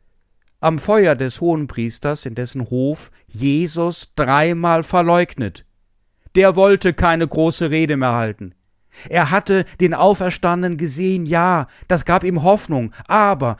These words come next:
er dürfte noch immer sehr verunsichert sein. Und jetzt soll er, soll auf ihm die große Kirche gebaut werden und wachsen?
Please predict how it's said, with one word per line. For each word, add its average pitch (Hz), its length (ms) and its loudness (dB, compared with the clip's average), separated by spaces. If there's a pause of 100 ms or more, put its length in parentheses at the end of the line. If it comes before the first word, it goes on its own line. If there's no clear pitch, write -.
er 151 140 -4
dürfte 160 340 -2
noch 143 220 -2
immer 131 400 -6 (140)
sehr 143 580 -2 (120)
verunsichert 135 720 -4
sein. 107 280 -6 (160)
Und 139 140 -2
jetzt 165 500 -4 (120)
soll 151 300 0
er, 170 460 -2 (400)
soll 170 200 2
auf 175 380 -4
ihm 196 460 -4 (160)
die 143 120 -4
große 180 600 -2
Kirche 170 720 -2 (160)
gebaut 151 580 0
werden 156 460 -6 (260)
und 120 240 -6
wachsen? 160 520 -8